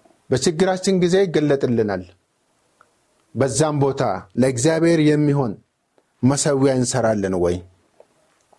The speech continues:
ያዕቆብ ለእግዚአብሔር የገባውን ቃል ፈጽሟል። በዘፍጥረት መጽሐፍ ላይ ምዕራፍ ሠላሳ አምስት ያለውን ሐሳብ በምናነብበት ጊዜ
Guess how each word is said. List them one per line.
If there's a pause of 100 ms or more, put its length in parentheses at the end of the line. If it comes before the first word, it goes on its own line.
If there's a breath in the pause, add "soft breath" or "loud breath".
(640 loud breath)
ያዕቆብ
ለእግዚአብሔር
የገባውን
ቃል
ፈጽሟል። (1080 loud breath)
በዘፍጥረት
መጽሐፍ
ላይ (1900)
ምዕራፍ
ሠላሳ
አምስት
ያለውን
ሐሳብ
በምናነብበት
ጊዜ